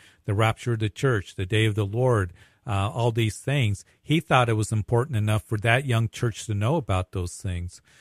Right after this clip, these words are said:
So Genesis is important. Genesis is important because you gotta know the beginning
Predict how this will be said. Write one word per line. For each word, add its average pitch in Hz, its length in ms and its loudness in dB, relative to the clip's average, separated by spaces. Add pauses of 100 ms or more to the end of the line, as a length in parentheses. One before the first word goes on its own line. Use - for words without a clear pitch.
(200)
So 120 420 2 (300)
Genesis 135 600 2
is 139 300 2
important. 95 560 -2
Genesis 127 540 0
is 104 160 -4
important 110 520 -2
because 107 460 0 (300)
you 113 100 0
gotta 131 260 4
know 127 240 2
the 110 140 -2
beginning 110 560 0